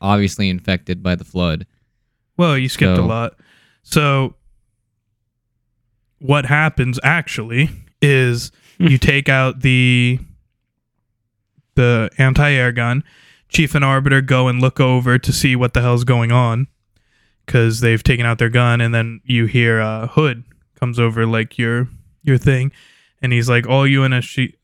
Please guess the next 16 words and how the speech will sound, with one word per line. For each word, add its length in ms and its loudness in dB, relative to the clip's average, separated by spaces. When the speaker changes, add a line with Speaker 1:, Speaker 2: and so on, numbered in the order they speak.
Speaker 2:
all 200 2
U 120 2
N 80 2
S 120 0
C 140 -2
ships 360 -2
now 180 0
fire 380 0
at 140 -2
the 80 -2
key 220 0
ship." 320 -6
So 100 -2
you 80 4
see, 240 2
like, 300 -4